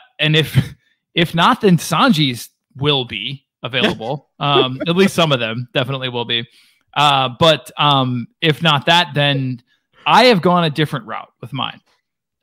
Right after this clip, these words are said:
Speaker 1: Um, unless, unless Sanji, do you want to, do you want to, like, say
Speaker 2: I,
Speaker 1: anything
Speaker 2: I,
Speaker 1: about Ryan
Speaker 2: yeah,
Speaker 1: picks? Go ahead, go
Speaker 2: I
Speaker 1: ahead.
Speaker 2: do wanna touch on one thing, actually. I, I wanna do,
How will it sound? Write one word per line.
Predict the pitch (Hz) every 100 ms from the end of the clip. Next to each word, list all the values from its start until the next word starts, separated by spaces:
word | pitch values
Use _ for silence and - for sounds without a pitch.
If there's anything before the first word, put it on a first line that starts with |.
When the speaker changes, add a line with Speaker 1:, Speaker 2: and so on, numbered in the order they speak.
| -
Speaker 1:
Um, | 139 127 120 117
unless, | 160 180 - -
unless | 165 165 -
Sanji, | 160 143 135
do |
you | 135 139
want | 143 139
to, | - 143 131 123 120 _ _ _ _ _
do | -
you | 139
want | 143
to, | 139
like, | 131 127 - _ _ _ _ -
say | - 151
Speaker 2:
I, | 170
Speaker 1:
anything | 175
Speaker 2:
I, | 180
Speaker 1:
about | 120 120 _ _ _ -
Ryan | 139 127
Speaker 2:
yeah, | 202 196 139
Speaker 1:
picks? | 139
Go | - 151
ahead, | 139 120
go | 131
Speaker 2:
I |
Speaker 1:
ahead. | 156
Speaker 2:
do | 190
wanna | 233 220
touch | 196 202 - 185
on | 147 113
one | 113 131 135
thing, | 127 117
actually. | 104 - - 110
I, | 120 123
I | 131
wanna | 143 170
do, | 139 135 139